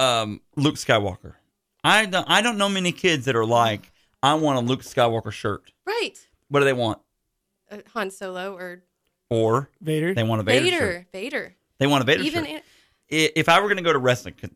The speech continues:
Speaker 1: wrestling, 'cause I'm big, I, I like wrestling, and I like the psychology behind pro wrestling,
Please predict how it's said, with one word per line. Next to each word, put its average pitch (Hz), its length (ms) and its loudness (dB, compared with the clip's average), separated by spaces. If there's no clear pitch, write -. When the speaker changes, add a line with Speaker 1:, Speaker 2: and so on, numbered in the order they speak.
Speaker 1:
wrestling, 117 360 0
'cause - 60 -8
I'm 123 240 0
big, 127 220 0
I, 143 140 2
I 143 80 0
like 156 240 0
wrestling, 131 360 0
and 120 100 -4
I 120 40 0
like 120 160 0
the - 80 -20
psychology 113 520 -2
behind 110 440 -4
pro 107 180 0
wrestling, 127 540 -2